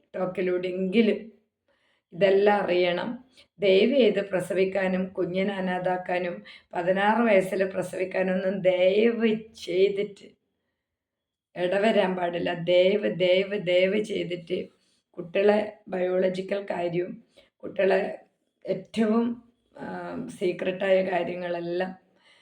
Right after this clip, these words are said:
അമ്മയോ അച്ഛനുമായിട്ട് ദയവ് ചെയ്ത് ഗ്രാസ്പ് ചെയ്യണം.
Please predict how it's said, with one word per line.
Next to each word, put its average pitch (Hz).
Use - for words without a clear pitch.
അമ്മയോ 190
അച്ഛനുമായിട്ട് 180
ദയവ് 180
ചെയ്ത് 185
ഗ്രാസ്പ് 170
ചെയ്യണം. 170